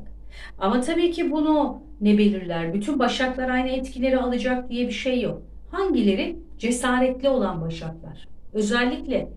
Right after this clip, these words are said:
Venüs'te kadın, e, simgesini onayladığı için kadınlarda bu çok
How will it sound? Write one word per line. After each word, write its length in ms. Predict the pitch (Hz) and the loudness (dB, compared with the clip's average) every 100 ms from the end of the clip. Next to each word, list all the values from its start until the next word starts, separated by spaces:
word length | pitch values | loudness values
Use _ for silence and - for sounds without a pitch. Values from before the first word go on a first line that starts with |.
| - | -10
Venüs'te 520 | 196 277 294 - 190 170 | 0 2 2 0 -4 0
kadın, 460 | 196 247 294 - - - | 0 2 0 -2 -10 -14
e, 60 | - - 165 156 - - - - 208 | -12 -10 -10 -10 -14 -14 -16 -14 -12
simgesini 800 | - 208 202 - - 254 208 - - - | -4 -2 0 -2 0 -2 -2 -6 -14 -8
onayladığı 600 | 202 208 226 233 254 392 - | 4 6 6 4 4 4 2
için 380 | - 170 160 - - - - - - - - - | -2 -4 -6 -10 -16 -16 -16 -16 -16 -16 -14 0
kadınlarda 960 | 202 226 247 240 233 226 254 233 - - - | 4 6 6 4 2 2 0 0 -2 -12 -8
bu 100 | 196 | -6
çok 220 | - 170 | -4 -6